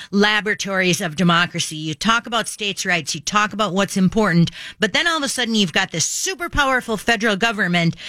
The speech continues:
that comes down and, and regulates abortion and gay marriage and healthcare and guns and minimum wage and education and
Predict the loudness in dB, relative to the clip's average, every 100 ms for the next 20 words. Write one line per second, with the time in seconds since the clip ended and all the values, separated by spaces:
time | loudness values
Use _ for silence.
0 | -6 -2 -2 2 2 2 2 2 2 2
1 | 4 2 4 4 6 6 4 2 2 2
2 | 2 -4 -12 -20 -4 0 2 2 2 0
3 | -4 0 2 2 2 2 2 2 0 0
4 | 4 4 4 2 2 4 6 4 4 0
5 | -2 -4 0 2 4 2 2 4 2 0
6 | -2 0 -2 0 0 0 0 -2 -2 0